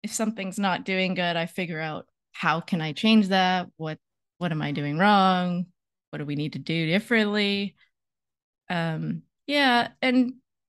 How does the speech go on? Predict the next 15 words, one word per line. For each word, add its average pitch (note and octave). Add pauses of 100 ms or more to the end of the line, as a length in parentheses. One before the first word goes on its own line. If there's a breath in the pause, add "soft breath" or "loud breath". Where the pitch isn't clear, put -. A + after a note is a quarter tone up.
just -
checking E4
out D4
what C#4+
other C#4
people A3+
are D#3+
doing D#3
as -
well. F3 (680)
Not D4+
so C#4
much A3+
copying, F3+
but -